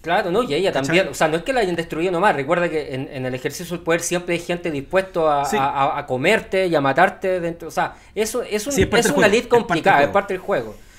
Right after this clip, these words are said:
Speaker 1: Lo que pasa es que Bachelet no tuvo la capacidad de poder enfrentar bien esa situación. El caso Cava la destruyó por completo y,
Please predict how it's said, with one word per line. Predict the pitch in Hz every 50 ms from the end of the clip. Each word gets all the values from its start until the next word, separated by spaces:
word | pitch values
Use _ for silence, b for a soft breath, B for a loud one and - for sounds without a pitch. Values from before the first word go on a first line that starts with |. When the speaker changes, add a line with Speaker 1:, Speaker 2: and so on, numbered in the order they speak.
| B B B
Speaker 1:
Lo | 147 156
que | 156 160 151
pasa | 175 247 254 - - 151 160 - -
es | 156 147 147
que | - 165 156 147 143 - -
Bachelet | 139 135 131 - 139 160 190 170
no | 156 151
tuvo | 151 175 190 185 190 185 185 185 147
la | 143 135 139
capacidad | 139 143 135 - 131 - - 151 202 247 254
de | 220 190
poder | 170 180 185
enfrentar | 185 180 180 180 170 170 180 175 165
bien | 160 175 208 208
esa | 190 175 -
situación. | 170 - 156 139 143 143 - 247 226 131 B B B B B B
El | 127 131
caso | 127 - 180 180 - 151
Cava | 147 160 175 185 180
la | 156 147
destruyó | 143 143 143 147 139 143 160
por | 160 165 -
completo | - 127 120 - 170 202 185 - 143 160
y, | 160